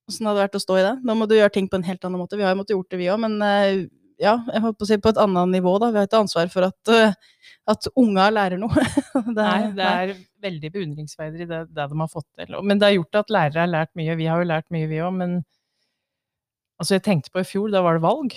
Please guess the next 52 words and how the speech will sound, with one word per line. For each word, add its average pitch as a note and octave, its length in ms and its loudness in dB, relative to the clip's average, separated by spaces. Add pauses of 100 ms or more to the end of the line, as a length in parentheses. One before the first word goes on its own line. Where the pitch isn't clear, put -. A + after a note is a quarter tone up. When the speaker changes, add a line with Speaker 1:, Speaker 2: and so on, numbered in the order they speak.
(160)
Speaker 2:
og G#3+ 100 -6
jeg, F3+ 280 0 (460)
det G#3 60 -12
var E3 120 2
ingen F#3 140 0
selvfølge D3+ 520 -2
at D#3+ 120 -6
jeg D#3+ 100 -2
skulle E3 180 -8
bli E3 80 0
gjenvalgt D3 420 -2
som F3 140 -2
ordfører, D#3+ 360 -4
og G3 80 -6
tenkte, E3+ 300 -4
ja, F3 140 0
da D#3 180 0
skal G#3+ 220 -2
jeg A3+ 80 -2
bli D4 100 0
lærer D3+ 320 2
att. - 240 -6 (400)
Ehm, E3+ 400 0 (920)
men F3+ 120 -2
det F3+ 120 4
synes E3+ 200 2
jeg E3 100 0
var F3+ 80 2
veldig E3 240 0
skummelt, G3 320 -2
for - 120 0
det G3 80 4
har - 80 -4
skjedd F3+ 180 0 (100)
veldig E3+ 320 -6
mye E3+ 220 -2 (100)
i E3+ 120 -4
læreryrket D3 600 -4
bare D3+ 160 0
på - 160 -4
åtte - 300 -4
år, A3+ 220 0
og F#3 120 0
nå D#3+ 160 2
det E3+ 80 -2
siste - 380 -4
året E3+ 140 2
har F3 100 0
det - 60 -4
skjedd E3+ 200 -6
enda C#3+ 260 -2
mer. C#3+ 280 -6